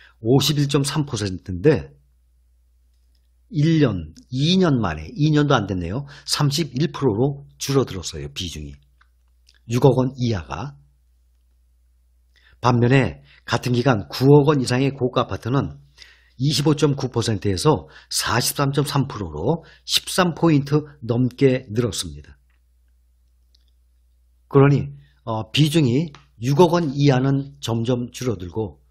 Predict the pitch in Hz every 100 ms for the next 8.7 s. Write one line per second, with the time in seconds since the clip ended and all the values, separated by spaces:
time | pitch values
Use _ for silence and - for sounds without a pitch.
0 | _ _ _ _ - 151 170 160 175 151
1 | 139 127 117 139 139 - - 110 101 123
2 | 117 - - 92 90 - 101 95 - 80
3 | 87 73 62 60 _ _ _ _ _ _
4 | _ _ _ _ _ _ _ _ - -
5 | _ _ - 139 143 139 123 113 117 123
6 | 78 - _ _ _ _ _ _ _ _
7 | _ _ _ - - 123 139 - 160 143
8 | 127 110 95 82 117 151 -